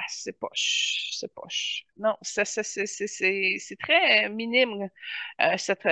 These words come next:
cette réaction-là chez Disney, à moins que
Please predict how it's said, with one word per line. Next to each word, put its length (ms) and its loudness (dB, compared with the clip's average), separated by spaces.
cette 280 -2
réaction-là 680 4
chez 160 -2
Disney, 260 2
à 140 8
moins 220 4
que 240 0